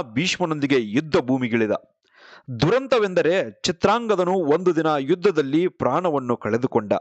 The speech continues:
ಈ ನೋವನ್ನು ಶಾಂತನು ಮಹಾರಾಜನಿಗೆ ಸಲ್ಲಿಸಲಾಗಲಿಲ್ಲ. ಅದರೊಂದಿಗೆ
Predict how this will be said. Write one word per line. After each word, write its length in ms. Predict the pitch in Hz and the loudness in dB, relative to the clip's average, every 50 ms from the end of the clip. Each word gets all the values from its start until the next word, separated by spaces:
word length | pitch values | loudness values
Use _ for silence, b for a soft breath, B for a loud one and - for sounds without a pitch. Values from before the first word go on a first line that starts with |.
| - _ _ B B B B B B B B B | -4 _ _ B B B B B B B B B
ಈ 200 | 175 226 262 262 | 0 2 2 2
ನೋವನ್ನು 640 | 220 180 160 170 175 165 156 147 143 139 143 160 180 | 0 0 0 0 2 2 0 0 -2 -2 -2 -2 -2
ಶಾಂತನು 520 | 170 - 151 147 160 180 170 - 143 139 | -2 0 -2 -2 -2 -2 -2 -2 -2 0
ಮಹಾರಾಜನಿಗೆ 720 | 135 135 120 117 123 127 123 120 110 120 113 113 107 110 | 0 -2 0 0 0 0 0 0 0 -2 -2 0 -2 -2
ಸಲ್ಲಿಸಲಾಗಲಿಲ್ಲ. 920 | 101 - - 107 107 160 - - 165 127 113 107 98 107 104 101 98 98 104 95 - _ _ _ _ _ _ _ B B B B B B B | -2 -2 -2 -2 -2 0 0 0 0 0 0 -2 -2 -2 -2 -2 -2 0 -2 -2 -2 _ _ _ _ _ _ _ B B B B B B B
ಅದರೊಂದಿಗೆ 840 | B 180 196 226 233 214 208 196 185 185 160 175 208 220 202 139 - | B 0 2 2 2 0 0 0 -2 -2 2 2 2 2 2 0 -4